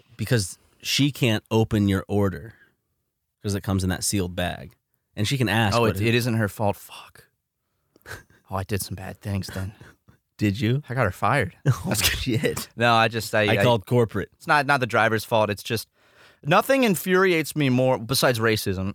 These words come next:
Speaker 2: uh, than
Speaker 1: Or
Speaker 2: when
Speaker 1: sexism. Well, mm.
Speaker 2: Mm, that's not,
Speaker 1: A third,
Speaker 2: that's,
Speaker 1: third,
Speaker 2: that,
Speaker 1: fourth.
Speaker 2: that's at least sixth or seventh. But
Speaker 1: Mm.
Speaker 2: what in, racism, I mean, the second thing is, uh, when, when restaurants don't give you the sauces,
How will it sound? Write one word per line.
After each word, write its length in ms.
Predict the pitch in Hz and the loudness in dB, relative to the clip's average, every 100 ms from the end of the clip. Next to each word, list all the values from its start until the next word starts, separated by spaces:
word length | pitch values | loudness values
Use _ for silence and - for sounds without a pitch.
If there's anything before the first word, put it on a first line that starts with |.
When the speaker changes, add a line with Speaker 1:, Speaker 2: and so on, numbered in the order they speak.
| - | 0
Speaker 2:
uh, 380 | 110 110 107 101 | 2 4 4 2
than 480 | 107 123 120 117 113 _ _ _ - - 143 - | 0 0 2 2 -2 _ _ _ -18 -16 -14 -4
Speaker 1:
Or 160 | 135 147 | 2 2
Speaker 2:
when 60 | |
Speaker 1:
sexism. 420 | 165 123 107 110 - | 4 0 0 -4 -4
Well, 200 | 143 160 _ _ 104 | -4 -6 _ _ -8
mm. 180 | 98 | -8
Speaker 2:
Mm, 280 | 160 165 147 156 | -2 0 0 -4
that's 180 | - - | -14 -4
not, 120 | 151 | -2
Speaker 1:
A 20 | 139 | 0
third, 200 | - 170 | 0 0
Speaker 2:
that's, 160 | 95 - _ | -2 -6 _
Speaker 1:
third, 180 | 101 104 | -2 0
Speaker 2:
that, 60 | 110 | 0
Speaker 1:
fourth. 100 | 98 | 2
Speaker 2:
that's 200 | 156 - | 0 0
at 80 | 151 | -2
least 260 | 135 - - | -2 -2 -4
sixth 360 | 104 82 - | -4 -4 -12
or 80 | 98 - _ | -12 -12 _
seventh. 380 | - 98 92 90 | -4 -2 -2 0
But 200 | 139 135 | 0 0
Speaker 1:
Mm. 80 | 90 - _ | -2 -12 _
Speaker 2:
what 160 | 135 147 | 0 0
in, 240 | 147 131 - _ _ _ 90 | 0 -8 -20 _ _ _ -2
racism, 480 | 175 240 208 175 156 | 0 2 0 2 2
I 40 | |
mean, 100 | 151 | 2
the 80 | 135 | 0
second 340 | - 190 180 | 2 0 -2
thing 200 | 147 139 127 | 0 0 2
is, 160 | 110 | 2
uh, 440 | 113 107 98 90 - _ - | 4 4 4 0 -8 _ -4
when, 320 | 135 123 104 | 0 0 2
when 280 | 120 110 107 | 2 2 2
restaurants 480 | 117 - 117 104 | 0 2 -2 -2
don't 260 | - 107 104 | -2 -2 -2
give 160 | 107 101 | -4 -2
you 100 | 92 | -4
the 80 | 98 | -2
sauces, 600 | 98 92 - - - | -2 -2 -4 -12 -14